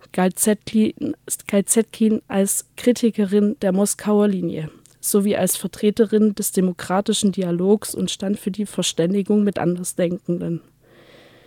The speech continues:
Sogar die Landeszentrale für politische Bildung in Baden-Württemberg sieht in Zetkin eine Wegbereiterin der Demokratie im Südwesten und kritisiert ihre Brandmarkung als Stalinistin innerhalb der Bundesrepublik.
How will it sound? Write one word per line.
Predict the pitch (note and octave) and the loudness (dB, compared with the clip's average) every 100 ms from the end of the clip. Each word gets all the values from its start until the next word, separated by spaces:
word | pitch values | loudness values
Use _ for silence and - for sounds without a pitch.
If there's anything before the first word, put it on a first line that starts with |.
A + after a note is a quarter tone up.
| _ _ _ _ _ _ _ _ _ _ - | _ _ _ _ _ _ _ _ _ _ -8
Sogar | - G#3 G#3 | -2 2 4
die | G3+ G3+ | 4 6
Landeszentrale | G3+ C4 C4+ - A3 G#3 - G3 G3+ | 8 8 6 2 2 2 0 0 0
für | - | -2
politische | G3+ G#3 B3 - A3+ G#3 | -2 2 4 4 2 4
Bildung | G#3 A#3 A3 A3+ C4+ | 6 8 8 6 2
in | - F#3+ | 0 0
Baden-Württemberg | F3+ F#3 F#3 G#3 A#3+ G3+ F3+ F#3+ - | 2 2 4 4 6 4 2 -2 -4
sieht | G3+ - - - | -6 -8 -10 -12
in | - F#3+ | -6 -4
Zetkin | - G#3 - - A3 | 0 0 0 2 2
eine | G#3+ G3 F3+ | 4 0 2
Wegbereiterin | G3+ - G3+ F#3 G3 G3 F#3+ G3 | 0 0 -2 0 0 -2 -2 0
der | F#3+ | 0
Demokratie | F#3+ F#3+ F#3+ - F3+ - G#3+ | 0 0 0 -4 -6 -2 0
im | A3 G3+ | 2 2
Südwesten | - G3+ - F3 - - F3+ | 0 -4 -2 -2 -2 -6 -6
und | - F#3+ - | -4 -4 -2
kritisiert | G#3+ - G3 - G#3+ A#3+ - | -4 -2 -4 2 6 6 4
ihre | F#3+ F3+ | -6 -6
Brandmarkung | - F#3 A3 - F#3+ G3 - G3+ | 0 2 2 2 -2 0 0 0
als | G3 - | 0 -2
Stalinistin | - G3 G3+ F#3 F3+ - D#3+ F3 A3 | 2 2 4 2 0 -2 -2 -2 -4
innerhalb | - G3+ G3 G#3+ | 0 2 2 0
der | - G3 | 2 0
Bundesrepublik. | G3+ F#3+ F3+ F#3+ F3+ F3+ - F3 - | 2 0 -2 -6 -8 -8 -6 -8 -8